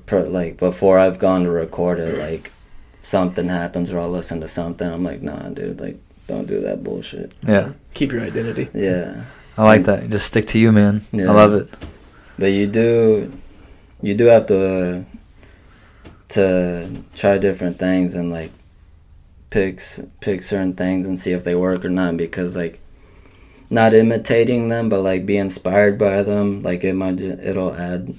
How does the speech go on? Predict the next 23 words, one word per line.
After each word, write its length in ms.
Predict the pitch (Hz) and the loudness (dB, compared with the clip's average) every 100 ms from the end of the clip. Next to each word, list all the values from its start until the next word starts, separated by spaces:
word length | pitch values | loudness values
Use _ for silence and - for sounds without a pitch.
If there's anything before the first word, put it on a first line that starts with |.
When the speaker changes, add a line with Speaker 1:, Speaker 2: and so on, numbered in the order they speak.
| - | -8
Speaker 1:
an 180 | 90 90 | -6 -4
angle 440 | 95 92 92 90 | -2 -2 -2 -6
to 140 | 90 95 | -6 -4
your 80 | |
music 520 | 92 90 87 90 87 - | -2 -2 -4 -4 -6 -4
that 280 | 85 82 | -6 -4
wasn't 360 | - 90 92 90 | -4 -4 -4 -4
there 200 | 87 87 | -4 -6
before, 500 | - - - 62 53 | -4 -6 -4 -4 -4
Speaker 2:
Mm. 80 | 52 | -4
Speaker 1:
and 120 | - | -6
it's 260 | 55 - - - _ | -8 -10 -16 -20 _
just, 260 | - 90 - | -8 -6 -6
like, 180 | 87 - - _ - - - - | -8 -8 -18 _ -20 -20 -20 0
Speaker 2:
Like 180 | 110 104 | 4 4
you 60 | |
talked, 220 | 110 117 107 | 6 6 8
adding 220 | 107 104 | 6 6
your 140 | 104 | 4
own 100 | 101 | 4
sauce 320 | 92 113 113 - | 6 6 6 2
to 140 | 101 | -2
it. 140 | 107 | -2